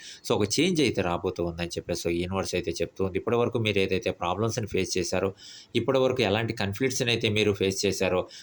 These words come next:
మరీ ముఖ్యంగా రిలేషన్‌కి సంబంధించి ఎలాంటి బ్రేక్స్‌ని అయితే మీరు చూశారో, so ఖచ్చితంగా అందులో మొత్తంలో నుంచి కూడా ఒక చేంజ్ అయితే రాబోతూ ఉందని చెప్పేసి యూనివర్స్ అయితే చెప్తూ ఉందండి. And ఖచ్చితంగా ఆ చేంజ్ అనేది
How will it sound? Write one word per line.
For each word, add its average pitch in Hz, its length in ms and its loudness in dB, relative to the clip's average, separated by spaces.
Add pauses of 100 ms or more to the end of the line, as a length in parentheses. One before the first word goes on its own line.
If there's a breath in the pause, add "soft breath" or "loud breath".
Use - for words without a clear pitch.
(100)
మరీ 113 180 2
ముఖ్యంగా 110 360 0
రిలేషన్‌కి 113 520 2
సంబంధించి 95 540 -2
ఎలాంటి 113 320 0
బ్రేక్స్‌ని 104 420 2
అయితే 104 140 0
మీరు - 220 -2
చూశారో, 101 460 0 (280 loud breath)
so - 140 -2
ఖచ్చితంగా 147 420 0
అందులో 95 220 0
మొత్తంలో 180 360 0
నుంచి 110 200 0
కూడా 98 140 2
ఒక 90 120 -2
చేంజ్ 143 260 2
అయితే 98 220 2
రాబోతూ 82 380 -4
ఉందని 82 260 -4
చెప్పేసి - 400 -6
యూనివర్స్ 85 360 -2
అయితే 85 200 -2
చెప్తూ - 300 -4
ఉందండి. 139 260 0
And 165 120 -2
ఖచ్చితంగా 160 520 0 (320 loud breath)
ఆ 110 180 -2
చేంజ్ 170 280 2
అనేది 113 340 4